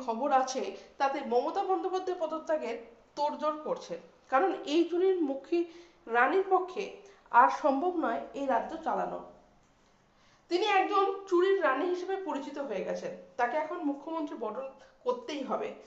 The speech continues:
আর সেই জায়গায় তিনি একজন চুরির রাজাকে বসিয়ে যাবেন, যিনি তার নিকট আত্মীয়। এভাবে তিনি হিমালয়ে চলে যাবেন, আর বাকি চুরিটা সেই আত্মীয় করবে।" ওদিকে শনিবার মালদার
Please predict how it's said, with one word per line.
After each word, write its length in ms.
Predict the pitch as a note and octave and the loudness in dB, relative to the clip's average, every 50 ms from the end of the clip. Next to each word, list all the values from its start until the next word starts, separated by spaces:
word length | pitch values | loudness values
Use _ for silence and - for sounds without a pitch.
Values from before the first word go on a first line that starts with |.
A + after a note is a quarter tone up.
| - - - - | -20 -20 -12 -4
আর 100 | - D4 | -4 -2
সেই 220 | D4 - G4 F#4+ F#4 | -2 0 -2 0 0
জায়গায় 400 | G4 G4 F#4+ F#4+ E4+ C4+ C4+ C#4 | 0 0 2 4 4 4 4 2
তিনি 180 | D4+ D#4 D#4 D#4+ | 0 -4 -2 -2
একজন 300 | D#4+ D#4+ F4 E4+ D#4+ - | -2 -2 -4 -6 -6 -4
চুরির 300 | D#4+ D#4 D#4 E4 D#4+ D4 | -4 -2 -2 0 2 4
রাজাকে 500 | A#3+ G#3 G#3+ B3+ B3+ C4 B3+ A#3 - - - - - _ _ - G#3 | 4 4 4 2 0 -2 -2 -4 -6 -10 -14 -20 -20 _ _ -6 0
বসিয়ে 320 | G3+ G#3+ - - D4 C4 | 0 2 2 0 -6 -6
যাবেন, 300 | - - C#3+ - D#3+ D#3+ - - - - - _ _ _ - | -4 -2 -4 -4 -4 -8 -10 -12 -18 -20 -20 _ _ _ -12
যিনি 260 | A3+ C4 C4+ C#4+ - | -8 -6 -4 -4 -4
তার 120 | F#4 F4+ | -4 -4
নিকট 340 | D4+ A3+ A3 - - A3+ - | -4 -4 -4 -4 -4 -4 -4
আত্মীয়। 340 | F#3+ - - - - - - - - - - _ _ _ _ _ _ _ _ - | -4 -4 -6 -8 -10 -10 -10 -10 -12 -20 -20 _ _ _ _ _ _ _ _ -8
এভাবে 320 | D4+ D#4 F#4+ G4+ A#4+ A#4+ | -4 -2 0 2 2 2
তিনি 200 | A4+ F#4+ F#4 F#4+ | 2 2 2 2
হিমালয়ে 460 | - F#4 E4+ D4+ D#4+ E4+ E4+ F4 F4 F4 - | 0 0 0 -2 0 0 2 2 0 0 -2
চলে 200 | C#4+ B3+ A#3+ A#3+ | -4 -4 -2 -2
যাবেন, 260 | A#3 A3+ C4 - - - - - - | 0 0 0 0 -2 -4 -8 -8 -2
আর 140 | C#4+ C4 B3+ C4 C4 - - - | 0 0 0 0 -2 -8 -12 -8
বাকি 440 | A3 A3 A3 A3+ - - D4+ D4+ D#4 - - - - - _ - | 0 2 2 2 2 0 -4 -6 -8 -8 -12 -20 -20 -20 _ -10
চুরিটা 340 | - D4+ D#4 D#4 D#4 G4 G4+ | -8 -6 -6 -6 -4 -6 -6
সেই 200 | G4+ G4 F#4+ - | -4 -4 -2 0
আত্মীয় 440 | - - - - - - A3+ G3+ F#3+ | 0 0 0 -2 -4 -8 -6 -6 -6
করবে।" 420 | - - F3+ F3 F3 - - - - - - - - - - | -4 -4 -4 -4 -4 -6 -10 -12 -14 -16 -20 -20 -20 -12 -6
ওদিকে 400 | - D#4 F#4+ G4 F#4+ G#4 D#4+ F4 | -4 -2 -2 -2 -2 0 0 0
শনিবার 480 | - - - E4+ D#4 F4 F4 F#4+ F#4+ F4 | -2 -2 -4 -4 -2 0 0 0 0 2
মালদার 480 | E4+ F4 F4+ F4 F4+ F4+ F4+ F4+ F4+ | 2 0 0 0 0 0 0 0 -2